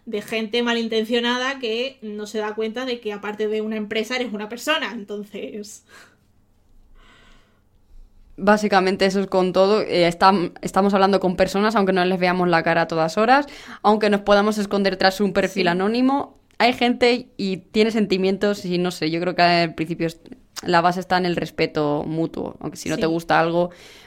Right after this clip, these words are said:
Speaker 2: puedes decirlo de otras formas o simplemente puedes no decirlo. O
Speaker 1: Sí.
Speaker 2: compartirlo con tus, con tus seres más allegados, decir, "Pues mira, esto no me gusta", tal, pero que no tienes por qué hacerlo saber a otra gente. Pues nada,
Speaker 1: Sí.
Speaker 2: muchas gracias por contestar a todas las preguntas, Lucía.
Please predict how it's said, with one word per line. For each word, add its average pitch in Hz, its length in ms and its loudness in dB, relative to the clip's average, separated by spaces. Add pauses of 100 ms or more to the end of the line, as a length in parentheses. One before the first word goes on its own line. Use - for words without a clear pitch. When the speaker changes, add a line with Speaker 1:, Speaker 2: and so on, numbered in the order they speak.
Speaker 2:
puedes 160 260 4
decirlo 170 300 -2
de 170 40 0
otras 165 220 0
formas 208 520 2
o 190 240 4
simplemente 170 420 -2
puedes 170 320 -2
no 160 140 -6
decirlo. - 420 -10 (640)
O 185 100 -2
Speaker 1:
Sí. - 20 -4
Speaker 2:
compartirlo 160 480 0
con 175 160 0
tus, 170 200 -4
con 165 180 0
tus 170 120 -6
seres 165 380 -2 (400)
más 160 200 -2
allegados, 165 440 2
decir, 190 200 -4
"Pues 165 140 -8
mira, 180 180 -2
esto 165 160 -8
no 165 60 -2
me 165 100 -4
gusta", 226 260 -8
tal, 214 160 -8
pero 160 160 -12
que 156 200 -4
no 156 160 -4
tienes 160 220 -6
por 165 220 -10
qué 165 120 -10
hacerlo 160 300 -10
saber 151 300 -6
a 156 60 -6
otra - 180 -10
gente. - 360 -16 (840)
Pues 214 180 4
nada, 262 240 4
Speaker 1:
Sí. - 0 -
Speaker 2:
muchas 254 260 4
gracias 233 200 -2
por 226 120 -2
contestar 214 380 2
a 196 80 2
todas 202 120 0
las 202 100 -2
preguntas, 196 420 -4
Lucía. 208 480 -2